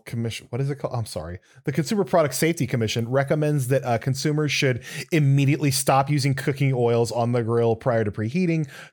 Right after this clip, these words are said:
Cooking spray should not be used on the grill at any time. Consumers will receive a revised instruction manual with a cooking spray and or oil use warning. Q V C has sent warning notices to customers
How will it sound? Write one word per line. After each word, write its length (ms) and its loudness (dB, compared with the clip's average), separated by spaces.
Cooking 280 0
spray 260 0
should 220 0
not 160 0
be 60 0
used 180 0
on 80 0
the 80 -2
grill 240 2
at 80 0
any 80 -2
time. 460 0
Consumers 400 0
will 120 4
receive 400 0
a 100 4
revised 720 2
instruction 640 0
manual 420 2
with 140 2
a 60 2
cooking 420 -2
spray 440 0
and 340 0
or 400 0
oil 240 2
use 260 0
warning. 420 2
Q 140 2
V 120 0
C 180 -2
has 120 0
sent 180 2
warning 260 2
notices 380 0
to 80 -6
customers 760 0